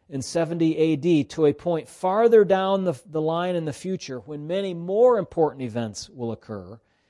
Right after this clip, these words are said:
And Jesus' sh-, sermon quickly shifts focus to a time yet future that is associated with his second coming, not the coming of Titus, the Roman general, and the Roman army,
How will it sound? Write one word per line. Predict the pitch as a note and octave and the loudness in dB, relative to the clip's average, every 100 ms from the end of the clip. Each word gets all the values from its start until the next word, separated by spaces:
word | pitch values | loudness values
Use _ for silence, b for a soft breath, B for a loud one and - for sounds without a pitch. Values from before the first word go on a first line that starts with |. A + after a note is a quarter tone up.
| _ _ _ _ _ - | _ _ _ _ _ -12
And | C3 | -2
Jesus' | C3 F#3+ E3 D3+ | 4 4 4 -2
sh-, | - F3+ - | -6 -12 -10
sermon | - F#3+ G3 E3+ C#3 | -6 -4 -2 -2 -4
quickly | - G3+ G3+ F#3 D3+ | -2 -2 0 -4 -4
shifts | - F3+ E3+ - | -4 -6 -6 -10
focus | - F#3 F3+ D3 - | -2 -2 -2 -6 -10
to | - D#3 C#3+ | -12 -10 -8
a | C3+ | -8
time | - C3+ F3 C#3+ A2+ A2+ A2+ _ _ _ _ _ _ _ _ | -2 -4 -2 -8 -8 -12 -16 _ _ _ _ _ _ _ _
yet | B2+ D#3 F#3+ | 0 2 2
future | - F#3+ A3 A3 - A#2 G#2+ - _ _ _ _ | -4 0 0 0 -4 -6 -8 -14 _ _ _ _
that | C3 D#3 | -4 -4
is | C#3 | -6
associated | C#3 - F#3+ F3 F#3 F3 E3 | -8 -4 -2 -2 -4 -4 -4
with | D3 D3+ - | -4 -4 -6
his | - G#3 G3 | 0 0 0
second | - D#3 - B2+ _ | -4 -6 -8 -18 _
coming, | C3 B2 B2 | -10 -10 -10
not | C#3 E3+ E3+ | -8 -8 -10
the | |
coming | C3+ - D3+ C3+ | -14 -12 -12 -10
of | A2+ - | -14 -12
Titus, | C3+ B2+ A2 - | -10 -10 -12 -16
the | A#2+ | -16
Roman | A#2+ B2 G#2+ | -12 -12 -14
general, | F2+ A#2+ A#2+ F#2+ D2+ _ _ _ _ _ _ _ _ _ _ _ - | -12 -12 -12 -14 -20 _ _ _ _ _ _ _ _ _ _ _ -16
and | A2 | -12
the | A2 | -8
Roman | A#2+ A2 G#2 | -6 -6 -8
army, | B2 B2+ F2 | -8 -8 -10